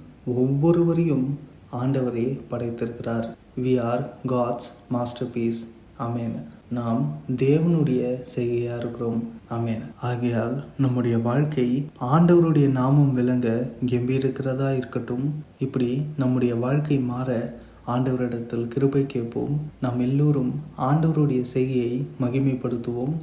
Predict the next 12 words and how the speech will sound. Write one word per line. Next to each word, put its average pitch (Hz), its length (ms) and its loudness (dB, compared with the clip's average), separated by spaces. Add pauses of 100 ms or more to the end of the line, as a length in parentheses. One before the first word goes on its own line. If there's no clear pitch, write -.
(240)
ஆண்டவரே 127 800 2
சர்வ 127 480 2
ஞானியா 131 540 2
இருக்க, 120 540 -2 (180)
நாம் 120 340 0 (220)
எல்லோருமே 135 880 2 (340)
ஆண்டவருடைய 135 960 2 (260)
படைப்பா 120 420 -4
இருக்கிறோம். 117 440 -4 (240)
அவரே 127 440 0
சர்வ 131 380 -2
ஞானியாயும் 123 800 0